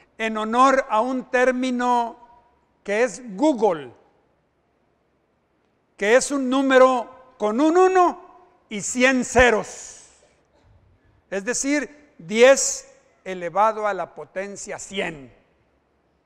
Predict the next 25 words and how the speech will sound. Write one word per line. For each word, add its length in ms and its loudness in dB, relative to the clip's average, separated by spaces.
En 200 -6
honor 400 -2
a 120 -10
Google 480 -8
ese 680 -10
número, 720 2
y 140 -4
es 180 0
un 160 0
número 420 4
tan 520 6
grande 760 2
que 260 2
es 140 0
mayor 800 2
que 120 -2
el 200 -6
número 400 2
de 160 0
átomos 720 0
de 120 -6
hidrógeno 680 -2
en 120 -4
el 120 -2
universo. 560 -4